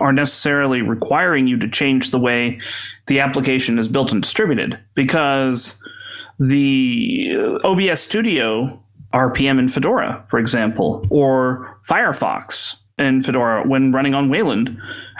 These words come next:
activates those portals and does all the same things. Your general computing experience can be m-, more consistent in this regard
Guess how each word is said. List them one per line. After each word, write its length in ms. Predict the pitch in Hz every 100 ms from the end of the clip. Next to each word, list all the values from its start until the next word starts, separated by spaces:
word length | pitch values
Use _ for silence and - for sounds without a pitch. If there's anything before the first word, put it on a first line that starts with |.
| -
activates 520 | 143 165 165 165 143
those 180 | 175 160
portals 420 | - 220 127 120
and 140 | 135
does 180 | 135 135
all 140 | 143 147
the 100 | 147
same 280 | 165 170
things. 520 | 160 208 113 107 - - - - - -
Your 300 | 160 175 165
general 880 | 139 175 180 220 220 208 170 - - _ -
computing 560 | 165 147 196 196 175
experience 1160 | 139 131 - 190 196 165 120 110 - - - - - - _ _
can 440 | - - 175 190 190
be 100 | 190
m-, 320 | 180 151 - -
more 280 | 151 165 160
consistent 600 | 147 143 247 - 156 139
in 80 |
this 200 | 135 131
regard 340 | 135 131 131